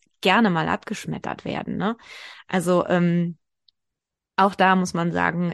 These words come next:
ist sie sehr, hat sie ein paar sehr moderne Elemente hier eingebracht, aber ganz gut eigentlich eingebracht, muss ich sagen.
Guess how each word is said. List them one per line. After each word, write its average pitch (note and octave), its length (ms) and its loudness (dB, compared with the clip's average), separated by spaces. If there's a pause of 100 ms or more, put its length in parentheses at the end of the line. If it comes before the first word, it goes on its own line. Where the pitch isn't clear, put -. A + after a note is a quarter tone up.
ist - 400 -8
sie F#3+ 240 0
sehr, F3+ 420 2
hat F3+ 140 -4
sie F#3 140 -4
ein F3+ 80 -2
paar E3+ 240 -2
sehr E3+ 160 -2
moderne E3 400 -4
Elemente E3 380 -6
hier - 120 -6
eingebracht, - 640 -6
aber E3 360 0 (1000)
ganz A#3+ 500 0
gut C4+ 340 4
eigentlich F3 320 -6
eingebracht, E3+ 520 -6
muss E3+ 160 -10
ich F3 100 -14
sagen. - 300 -12